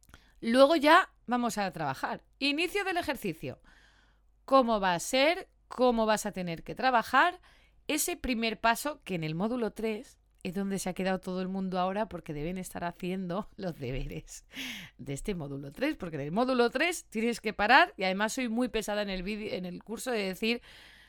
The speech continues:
no corras, no te saltes pasos, hazlo paso por paso, porque es que si no, no va a funcionar. Y esto en el ebook, eh, que también lo tenéis en mi web, los que tenéis el ebook lo sabéis,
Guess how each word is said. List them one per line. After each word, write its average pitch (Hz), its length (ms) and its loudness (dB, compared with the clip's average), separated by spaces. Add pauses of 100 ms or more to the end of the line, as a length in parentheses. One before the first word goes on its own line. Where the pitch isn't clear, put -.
(280)
no 240 180 4
corras, 170 640 0
no 196 180 -6
te - 120 -6
saltes 202 340 -2
pasos, 135 500 -4 (120)
hazlo 214 400 2
paso 202 260 -6
por 233 220 -6
paso, 247 480 2
porque 160 260 -8
es - 80 -12
que 202 140 -6
si - 120 -8
no, 202 140 -6
no 214 140 -2
va 185 80 2
a 165 60 0
funcionar. 185 580 -4 (400)
Y 202 160 0
esto 240 240 2
en 254 60 -4
el 254 120 -2
ebook, 240 380 -4 (180)
eh, 175 240 -4
que 175 100 -12
también 151 220 -4
lo 170 60 -4
tenéis 170 320 -6
en 180 80 -8
mi 185 80 -6
web, 233 260 0 (580)
los 214 200 -4
que 220 80 -4
tenéis 202 260 -2
el 240 120 0
ebook 269 320 -2
lo 190 140 -4
sabéis, 143 520 -6